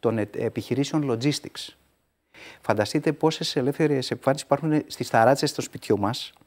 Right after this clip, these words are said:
που έχουμε ένα ηλιακό θερμοσύφωνα. Αντί για μόνο ζεστό ρεύμα, αυτό το πάνελ,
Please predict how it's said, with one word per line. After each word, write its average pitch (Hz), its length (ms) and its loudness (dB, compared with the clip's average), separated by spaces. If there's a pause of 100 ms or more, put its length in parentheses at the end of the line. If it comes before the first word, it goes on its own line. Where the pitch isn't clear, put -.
(380)
που 139 100 2
έχουμε 175 240 2
ένα 175 160 2
ηλιακό 156 360 4
θερμοσύφωνα. - 720 -2 (520)
Αντί 127 260 0
για 190 240 2
μόνο 160 360 4
ζεστό 120 380 0
ρεύμα, 117 580 2 (120)
αυτό 104 380 2
το 123 120 2
πάνελ, 107 540 2